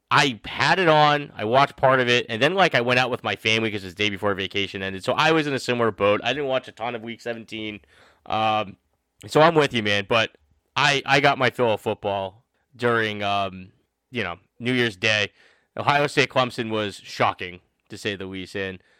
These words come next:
I am very excited DeVonta Smith actually won the Heisman. I really did not think that that was not gonna go to a quarterback. So I was very excited about that.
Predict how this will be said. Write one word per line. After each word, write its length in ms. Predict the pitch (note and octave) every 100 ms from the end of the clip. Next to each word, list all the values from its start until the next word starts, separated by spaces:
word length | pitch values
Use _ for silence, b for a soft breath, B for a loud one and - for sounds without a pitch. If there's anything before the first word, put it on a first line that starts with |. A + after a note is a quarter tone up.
| _ -
I 160 | B2+
am 140 | C3+ A#2+
very 500 | G2 G#2 D#3 F3 D#3+
excited 380 | C3+ C#3+ B2+ G#2+
DeVonta 420 | G#2 A2 G#2 G#2
Smith 340 | - A2+ G2 -
actually 320 | G#2 G#2 G#2+
won 200 | F#2+ F#2+
the 80 | F2+
Heisman. 460 | F2 E2+ E2+ E2 F#2 _ _ _ -
I 120 | G#2+
really 360 | G2+ A2+ A#2+ A2+
did 140 | G#2+
not 240 | G2+ F#2+ -
think 180 | F#2+
that 140 | - F2
that 160 | F#2
was 100 | -
not 160 | - E2+
gonna 160 | - -
go 60 |
to 100 | -
a 40 | -
quarterback. 440 | G1+ - - -
So 180 | F#2+ D#2+
I 120 | G#2
was 140 | G2 F2
very 260 | G2 F2
excited 300 | F2 - -
about 220 | A#1 - -
that. 140 | -